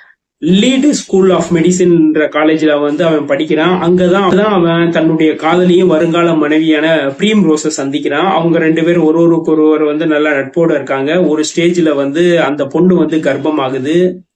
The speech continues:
அதுக்கு வந்து பத்தொன்பது வயசு, அந்த பொ-, அந்த பொண்ணுக்கு வந்து பதினேழு வயசு. ஓ, ஏ, so கர்ப்பம் ஆன-, ஆனனால வந்து என்னன்னா, ஒரு அஞ்சு மாசத்திலேயே வந்து திருமணம் பண்றாங்க.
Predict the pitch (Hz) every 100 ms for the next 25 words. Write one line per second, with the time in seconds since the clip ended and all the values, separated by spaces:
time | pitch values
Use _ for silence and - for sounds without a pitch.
0 | _ _ _ 208 202 180 196 175 156 180
1 | 175 170 156 151 151 226 240 156 151 160
2 | 165 151 143 147 180 170 202 214 175 156
3 | 180 165 151 170 165 143 139 139 196 170
4 | 151 143 139 139 156 156 151 147 185 170
5 | 156 175 185 160 165 160 160 160 160 170
6 | 165 160 165 151 156 196 226 185 156 165
7 | 233 170 170 196 175 147 156 175 175 165
8 | 170 180 175 147 143 165 170 165 165 151
9 | 143 139 139 139 143 202 -